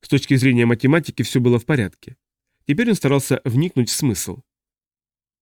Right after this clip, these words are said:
При числе рождений N возраст, достигаемый старейшим из популяции, должен равняться натуральному логарифму Q,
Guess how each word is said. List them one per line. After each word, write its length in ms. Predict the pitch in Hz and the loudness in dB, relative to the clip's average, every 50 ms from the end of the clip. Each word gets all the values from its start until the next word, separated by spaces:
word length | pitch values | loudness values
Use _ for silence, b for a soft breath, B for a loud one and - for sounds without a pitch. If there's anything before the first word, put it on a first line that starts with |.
| _ _ - | _ _ -2
При 120 | 127 131 113 | -2 0 0
числе 280 | 143 135 - 147 131 | 0 0 0 2 2
рождений 460 | 120 131 131 117 123 127 117 113 113 - | 2 2 0 2 2 2 2 0 0 0
N 200 | 147 165 190 190 - _ _ _ _ _ | 0 -2 -2 -2 -6 _ _ _ _ _
возраст, 420 | - 120 143 143 120 120 117 107 - | 0 2 4 4 4 2 -2 -4 -4
достигаемый 640 | - 131 143 - - 151 135 135 131 117 113 117 113 | -2 -2 -2 0 -2 -2 0 2 2 4 2 2 0
старейшим 460 | - - 143 135 127 110 - - 120 | 0 0 0 2 0 0 0 -2 -4
из 140 | - 127 - | -4 -6 -6
популяции, 600 | - 120 - 120 120 151 170 - - 156 151 147 - b b b b | -6 -6 -2 0 0 0 -2 -2 -2 -2 -2 -2 -4 b b b b
должен 320 | b 190 240 233 214 185 147 | b 2 2 4 2 2 4
равняться 440 | 139 139 131 135 127 110 - 131 120 | 2 4 4 2 2 2 0 0 2
натуральному 600 | 135 135 - - 127 131 127 120 120 120 120 120 | 2 2 2 2 2 2 4 4 4 4 4 2
логарифму 560 | - 135 127 117 131 120 120 107 - 131 131 | 2 0 0 2 2 0 0 -2 -2 -2 -4
Q, 280 | - - 139 165 185 | -2 0 0 0 0